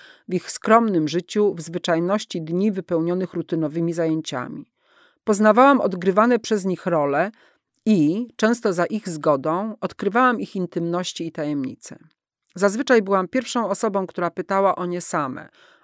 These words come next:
o ich sposób myślenia, odczuwania i przeżywania świata. Niektóre uciekały w bezpieczne odpowiedzi wypracowane od pokoleń, inne, czasem zaskakująco skwapliwie, dzieliły się ze mną albo raczej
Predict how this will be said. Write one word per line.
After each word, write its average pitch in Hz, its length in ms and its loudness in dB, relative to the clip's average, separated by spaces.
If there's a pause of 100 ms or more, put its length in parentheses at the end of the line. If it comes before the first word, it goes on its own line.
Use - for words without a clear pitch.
o 190 100 4
ich 190 120 0
sposób - 420 -4
myślenia, 156 580 -2
odczuwania 160 800 -2
i 165 80 -8
przeżywania 170 540 -2
świata. - 600 -10 (560)
Niektóre 262 340 4
uciekały 214 500 2
w 185 40 -6
bezpieczne 180 560 -2
odpowiedzi 151 600 -6
wypracowane 170 640 -4
od 156 140 -8
pokoleń, 143 680 -8 (360)
inne, 165 500 0
czasem 190 300 -4
zaskakująco 226 720 -2
skwapliwie, 151 800 -8
dzieliły 220 360 -2
się 220 120 -2
ze 214 120 -2
mną 226 260 -2
albo 175 240 0
raczej 185 340 -4